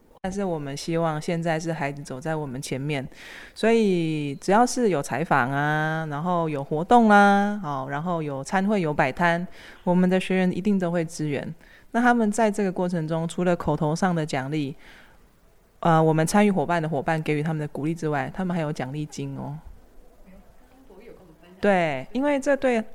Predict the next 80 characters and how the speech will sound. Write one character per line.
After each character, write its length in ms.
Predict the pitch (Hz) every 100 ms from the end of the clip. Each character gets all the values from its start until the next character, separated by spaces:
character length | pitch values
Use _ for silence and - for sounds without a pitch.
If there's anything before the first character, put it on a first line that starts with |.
| -
就 140 | 277
是 180 | - 254
以 140 | 180 160
小 180 | 151
作 200 | 156 208
所 180 | 185 139
的 420 | 143 135 127 123 -
形 240 | - 151
态 140 | 180 175
来 140 | 143
讲， 160 | 151 135
它 120 | 180
就 140 | 180
是 120 | 175
模 160 | 160 139
拟 140 | 135
职 180 | 131 131
场， 240 | - 147 - - - -
所 100 | -
以 20 | 233
我 60 |
们 100 | 196
也 60 | 175
会 120 | 202
让 180 | 196 185
孩 140 | 160
子 120 | 160
们 220 | 156 143 147
知 160 | 170
道， 200 | 165 147 - - -
你 140 | 185
有 120 | 202
好 180 | 190 160
的 80 | 151
工 180 | 156 175
作 120 | 175
态 220 | 160 165
度， 240 | 139 139 -
你 140 | 170
有 160 | 170 170
好 160 | 160 147
的 100 | 143
配 220 | 180 156
合 120 | 143
度， 200 | 135 139 151
你 100 | 160
愿 200 | 190 190
意 100 | 185
服 160 | 160
从 200 | 160 156
指 200 | 156 143
令， 200 | 156 151 151
你 120 | 170 185
愿 120 | 220
意 40 |
去 100 | 220
尝 280 | 220 185 165
试 280 | 185 233 180
跟 180 | 190 190
学 180 | - 160
习 120 | 156
新 180 | - 196
的 100 | 175
东 220 | 156 156
西， 260 | - 151 - - -
那 100 | 240
当 180 | 208 202
然 240 | 185 143
你 80 | 147
所 160 | 165 143
得 180 | 156 147
到 140 | 175
的 60 | 151
成 240 | - 147
果 160 | 160 117
就 140 | 139
会 100 | 143
不 180 | 143 151
一 140 | 147
样。 200 | 147 127